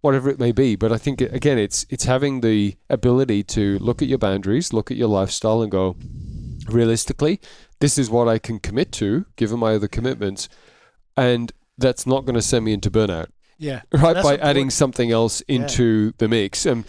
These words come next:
Speaker 1: and I wanna honor the church and I want to honor God with my gift and whatever.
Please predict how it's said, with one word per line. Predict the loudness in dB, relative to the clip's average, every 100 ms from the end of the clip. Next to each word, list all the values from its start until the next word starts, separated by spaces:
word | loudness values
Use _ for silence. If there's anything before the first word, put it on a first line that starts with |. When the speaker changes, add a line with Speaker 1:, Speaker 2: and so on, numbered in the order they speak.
| -4
Speaker 1:
and | 0
I | 2
wanna | 2 0 0
honor | 0 2
the | 0
church | 2 0 0 -2
and |
I | -2
want | 0 0 0
to | -2
honor | -2 -2
God | 0 0
with | 0 -2
my |
gift | 0 0 0 -2
and | 0
whatever. | 2 2 2